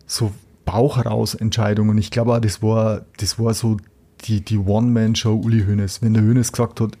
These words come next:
"Ich will den", und der, wenn ja, wie du schon gesagt hast, Fabian, der, wenn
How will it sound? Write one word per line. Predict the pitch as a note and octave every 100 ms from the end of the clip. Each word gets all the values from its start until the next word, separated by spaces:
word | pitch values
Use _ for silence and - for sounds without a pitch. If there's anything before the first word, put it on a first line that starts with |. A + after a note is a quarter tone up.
| -
"Ich | G2 F#2+
will | A2+
den", | A#2 A2 G#2+ G#2+ - _ -
und | A#2+ G2 - - _ _ -
der, | A2
wenn | A2+ A#2 G#2+ - - -
ja, | B2 A#2+ - F#2
wie | A#2
du | A#2+
schon | B2 A#2
gesagt | B2 -
hast, | -
Fabian, | - A2 A2
der, | A2
wenn | A2+